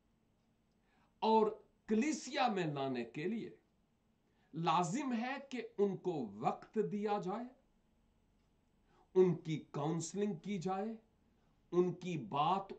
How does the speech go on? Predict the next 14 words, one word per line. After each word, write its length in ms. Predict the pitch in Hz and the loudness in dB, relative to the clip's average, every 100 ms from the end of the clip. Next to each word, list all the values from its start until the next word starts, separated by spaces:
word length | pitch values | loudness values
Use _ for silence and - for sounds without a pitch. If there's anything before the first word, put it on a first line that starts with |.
| - | -4
उनके 460 | 175 160 - 151 | -2 -2 -2 -2
मसाइल 720 | 139 135 - 139 156 185 190 185 - _ _ | -2 -4 -2 -2 0 0 -4 -6 -16 _ _
सुने 480 | - - 160 165 202 | -6 -2 0 4 4
जाएं, 360 | 170 185 233 240 _ _ _ _ _ _ _ _ _ _ - | 2 -2 -6 -10 _ _ _ _ _ _ _ _ _ _ 8
उनकी 400 | 185 175 156 160 - - | 8 6 -4 -8 -8 -12
हेल्प 400 | - 226 214 147 147 | -2 2 2 -2 -8
की 140 | 151 147 | -4 -4
जाए, 380 | 131 123 98 87 _ _ _ _ _ _ _ _ - | -2 -4 -6 -14 _ _ _ _ _ _ _ _ 2
लेकिन 400 | 190 190 190 - - 117 107 | 2 4 0 -2 -10 -16 0
बड़ा 280 | 175 196 180 | 6 8 6
बनकर 500 | 135 160 147 147 127 | 4 0 0 -2 -4
नहीं, 320 | 123 113 107 87 _ _ _ _ _ _ _ _ | -4 -4 -8 -12 _ _ _ _ _ _ _ _
उनके 400 | 151 156 - 156 139 113 92 | -2 -2 -2 -2 0 -2 -2
दोस्त, 580 | 135 165 143 - - | -2 0 -2 -4 -8